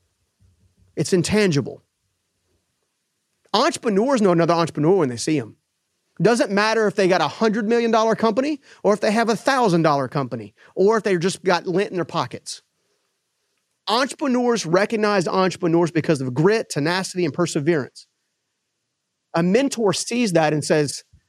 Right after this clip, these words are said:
"I can do something with you. I can help shape you."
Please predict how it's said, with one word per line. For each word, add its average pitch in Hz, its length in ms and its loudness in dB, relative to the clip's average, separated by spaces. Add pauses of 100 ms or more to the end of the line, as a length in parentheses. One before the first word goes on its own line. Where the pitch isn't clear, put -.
(280)
"I 208 140 2
can 143 200 2
do 175 220 2
something 120 400 -2
with 117 160 -8
you. 131 280 -2 (1080)
I 180 160 2
can 180 140 0
help 160 160 2
shape 151 340 -2
you." 107 220 -8